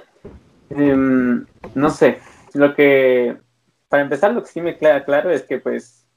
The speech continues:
Michael Jackson tenía un problema con esto de los niños, y que todas las cosas que hacía con ellos, pues, no eran normales,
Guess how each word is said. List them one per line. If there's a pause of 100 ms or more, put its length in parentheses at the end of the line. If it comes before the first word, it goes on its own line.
(220)
Michael
Jackson
tenía
un
problema
con
esto
de
los
niños, (580)
y
que
todas
las
cosas
que
hacía
con
ellos,
pues,
no
eran
normales,